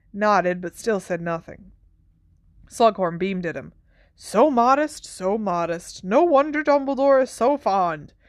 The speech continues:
You were there, then. But the rest of the story is so sensational, of course.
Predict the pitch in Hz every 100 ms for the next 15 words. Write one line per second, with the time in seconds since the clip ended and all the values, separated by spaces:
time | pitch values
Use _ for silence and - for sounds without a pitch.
0 | _ _ - 202 226 175 185 254 247 226
1 | 196 247 247 202 156 147 190 285 _ _
2 | _ _ _ 254 277 285 427 427 349 269
3 | - 214 190 196 - 233 214 - 180 -
4 | 226 233 - 175 165 - 160 180 277 -